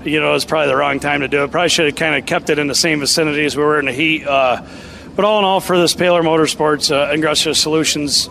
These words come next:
Risk Solutions, everybody that does this is, uh, you know, it's, it's one of them deals. We,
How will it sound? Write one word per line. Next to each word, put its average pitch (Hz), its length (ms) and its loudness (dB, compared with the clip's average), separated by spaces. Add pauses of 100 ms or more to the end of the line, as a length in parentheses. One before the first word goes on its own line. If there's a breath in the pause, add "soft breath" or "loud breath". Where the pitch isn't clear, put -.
Risk 165 280 -2
Solutions, 156 400 -2
everybody 170 320 2
that 135 180 -2
does 139 240 -2
this 131 260 -2
is, 120 200 -2
uh, 117 280 0 (760 loud breath)
you 131 100 -2
know, 135 140 0
it's, - 260 0
it's 143 180 -6
one 160 140 0
of 156 60 2
them 160 180 0
deals. 160 320 2
We, 147 220 0